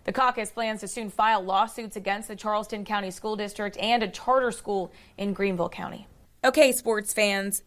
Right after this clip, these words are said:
picture it. Fifty-four years ago tonight, the American Football League game was on the air on N B C. With just over a minute left in the game, the network cut away from the game so it could begin the film Heidi on time.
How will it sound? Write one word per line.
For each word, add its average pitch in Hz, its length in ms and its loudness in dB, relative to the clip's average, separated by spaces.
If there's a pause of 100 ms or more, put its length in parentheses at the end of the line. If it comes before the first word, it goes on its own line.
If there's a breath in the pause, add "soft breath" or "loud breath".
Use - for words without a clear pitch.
picture 285 480 0
it. - 340 2 (220 soft breath)
Fifty-four 320 840 0
years 247 360 0
ago 214 280 2
tonight, 202 520 -2
the 196 120 -4
American 220 440 0
Football 208 420 0
League 190 240 -4
game 202 300 -2
was 180 200 -4
on 180 220 0
the 247 160 -6
air 233 220 4
on 214 120 2
N 202 180 0
B 190 120 -6
C. 185 460 -6 (280 soft breath)
With 185 240 -4
just 277 380 2
over 254 300 4
a 214 100 0
minute 220 320 -2
left 202 320 0
in 196 140 -6
the 185 60 -4
game, 190 320 -4
the 185 60 -2
network 233 500 0 (240 soft breath)
cut 285 200 4
away 302 300 4
from 262 240 -2
the 233 80 -2
game 220 400 -4 (240 loud breath)
so - 220 2
it 269 200 0
could - 160 -2
begin 254 480 0
the 254 100 -2
film 208 440 0
Heidi 247 800 -4 (320 loud breath)
on 208 240 0
time. 208 540 -4